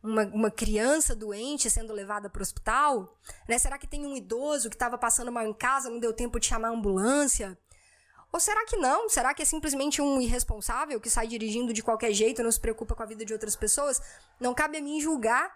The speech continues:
O que cabe a mim é controlar esse impulso de agir de qualquer jeito. Isso cabe a mim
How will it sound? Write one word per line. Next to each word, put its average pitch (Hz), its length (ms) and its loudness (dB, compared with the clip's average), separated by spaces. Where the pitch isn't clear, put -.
O 220 80 -6
que - 140 0
cabe 277 260 -6
a 277 60 -8
mim 311 300 -4
é 254 160 2
controlar 311 960 4
esse 359 200 2
impulso 320 540 -2
de 294 140 -8
agir 277 400 -4
de 269 100 -2
qualquer 262 420 -4
jeito. 202 420 0
Isso - 260 2
cabe 254 380 -4
a 262 120 0
mim 294 460 0